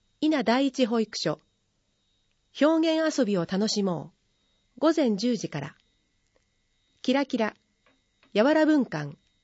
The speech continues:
リズム遊び。午前九時三十分から。富士見ヶ丘認定こども園。おやつ作り。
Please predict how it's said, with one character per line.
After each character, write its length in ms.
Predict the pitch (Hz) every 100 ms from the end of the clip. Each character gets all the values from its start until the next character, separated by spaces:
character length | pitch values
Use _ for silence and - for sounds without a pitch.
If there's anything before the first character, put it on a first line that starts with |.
| _ _ _
リ 140 | 180 190
ズ 120 | 311
ム 100 | 311
遊 200 | 311 214
び。 220 | 147 - _ _ _ _ _ _ _
午 160 | - 320
前 180 | 302 214
九 160 | - 233
時 120 | 196
三 220 | 247 247
十 120 | 247 247
分 240 | 202 165
か 120 | 143
ら。 140 | 147 _ _ _ _ _ _ _ _ _ _ _ _ _ -
富 140 | 220
士 80 | 269
見 140 | 320
ヶ 140 | 320 311
丘 140 | 294
認 220 | 262 285
定 220 | 277 277 262
こ 120 | 254
ど 100 | 254
も 100 | 233
園。 240 | 160 151 - _ _ _ _ -
お 80 | 226
や 140 | 294
つ 160 | 311 294
作 240 | 294 185
り。 180 | -